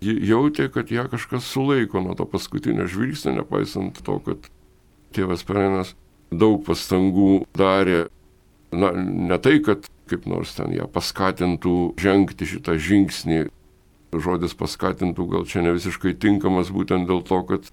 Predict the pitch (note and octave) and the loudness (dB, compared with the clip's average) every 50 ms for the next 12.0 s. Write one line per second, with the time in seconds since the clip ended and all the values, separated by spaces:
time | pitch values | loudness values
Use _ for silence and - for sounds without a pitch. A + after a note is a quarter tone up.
0 | _ - - E2 F#2 F#2 F#2 F#2 F#2 F#2 F#2 - _ _ _ - F2+ A2+ A#2+ A#2+ | _ -10 -6 -4 -2 -2 0 0 0 -2 -4 -6 _ _ _ 0 2 4 4 4
1 | A2+ - - F#2+ F2+ E2+ E2 D#2+ - E2+ E2 D#2+ - - C3 - D#2+ E2+ D#2+ D#2+ | 2 2 0 0 0 0 0 0 0 0 -2 0 -2 -2 -2 0 0 0 0 0
2 | - - _ _ _ - G2+ G2 G2+ F#2+ F2 F#2 E2+ D#2 - E2 D#2+ - - - | -2 -8 _ _ _ 0 4 4 6 6 4 4 0 0 0 0 0 0 -2 -8
3 | - - F2 E2 E2 D#2+ - F2+ F2+ F#2 F#2 F2+ E2+ D#2 - D#2 C#2+ - - _ | -10 -6 -4 -2 -2 0 0 0 2 2 2 2 2 0 0 -2 -4 -4 -8 _
4 | _ _ _ _ _ _ _ _ _ F2 G2 A#2 C#3+ D3+ E3 D#3 D3 D3+ D3 D3+ | _ _ _ _ _ _ _ _ _ -2 0 0 0 0 0 0 0 0 0 0
5 | D#3 D3+ - - C3+ C3+ C#3 C3+ C3 D3+ C#3+ C#3+ C#3 C3+ - - C#3+ D3 C#3+ D3 | -2 -4 -2 -2 0 0 0 0 2 2 2 0 0 -2 -2 -2 0 0 0 0
6 | C#3+ C3+ C#3 C#3+ C#3+ C#3+ C#3+ C3 C3+ C3+ C#3+ C#3 - - D3 C#3 - D3+ C#3+ - | -2 -2 0 0 0 0 0 -2 -2 -2 -4 -4 -2 -2 -2 0 0 -2 -4 0
7 | - E3 E3+ E3+ D3 D3+ - G#2+ G#2+ A2 G#2+ G#2 G2 G2 G#2 G#2+ A2+ A#2 A#2+ A#2 | 0 0 2 2 0 0 -2 -4 -2 0 0 0 0 -2 0 0 0 0 0 0
8 | - A#2+ A#2 - - A2+ A#2 A2+ G#2 - G#2 A#2 A2+ G2+ G#2+ A#2 A#2+ A#2+ B2+ B2 | 0 -2 -2 -2 -4 -2 -2 -2 -2 0 -2 0 0 -2 -2 -2 0 0 0 -2
9 | A2+ - - A#2+ A2 - - C#3+ C3 A#2 G#2+ G2+ - G2+ G2 G2 G2 - - - | -2 -2 -4 -4 -4 0 -2 0 2 2 0 0 0 -2 -2 -4 -6 -6 -6 -4
10 | A2+ A2+ A#2 A2 A2+ B2+ B2 - A#2 A#2 A#2 A#2 A2+ - - - A#2+ A#2+ A#2 A#2 | -2 -2 0 0 0 0 0 0 0 0 0 0 -2 -4 -6 -2 0 0 0 0
11 | A2 - - _ _ A#2 A2+ G2+ G#2 A2 G#2 G#2+ G2+ G#2+ G#2 G#2 A2+ C3 E3 | -2 -4 -10 _ _ -2 -2 -2 0 -2 -2 0 0 0 2 2 2 0 0